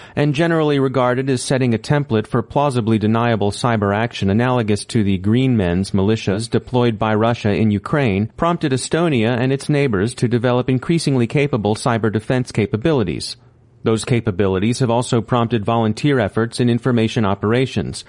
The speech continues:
The goal in Lithuania most recently has been to counteract pro-Russian trolls with benevolent elves. Current conflict is worrisome as observers in Lithuania worry that a Russian drawdown in Syria presages that country's turn toward the Baltic states,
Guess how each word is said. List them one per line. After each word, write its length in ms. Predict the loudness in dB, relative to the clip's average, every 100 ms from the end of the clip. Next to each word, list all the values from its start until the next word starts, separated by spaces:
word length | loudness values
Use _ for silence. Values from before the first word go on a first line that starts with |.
| -20 -6
The 40 | -2
goal 400 | 2 2 2 0
in 140 | 0
Lithuania 580 | 0 0 2 2 2 2
most 300 | 0 0 0
recently 560 | 0 2 -2 0 0
has 220 | 2 0 0
been 200 | -2 0
to 100 | -4
counteract 680 | -2 0 2 0 0 -4 -4
pro-Russian 560 | 0 2 0 0 -2
trolls 540 | 0 0 2 0 0 -2
with 240 | -2 -2
benevolent 580 | -2 0 0 0 -2 -6 -4
elves. 520 | -2 0 -2 -8 -14 -16 -20 -20 -20 -20
Current 280 | -4 -2 0
conflict 640 | -2 -2 -2 -2 -2 -2
is 120 | -4 0
worrisome 600 | 0 2 0 -2 -2 -2
as 140 | -2
observers 520 | -2 0 0 0 0
in 100 | 0
Lithuania 680 | 0 0 0 0 0 0 2
worry 340 | 2 2 0
that 160 | 0 0
a 80 | 0
Russian 400 | 0 0 0 0
drawdown 540 | 2 0 0 0 0
in 100 | 0
Syria 560 | -2 -2 0 2 0 -2 -8 -20 -4
presages 800 | -2 -2 0 0 0 0 -2 0
that 260 | -2 -2
country's 480 | 0 -2 0 0 0
turn 340 | 0 0 0
toward 320 | 0 0 0 0
the 80 |
Baltic 380 | -2 -2 0 -4
states, 500 | -4 -2 -2 -4 -10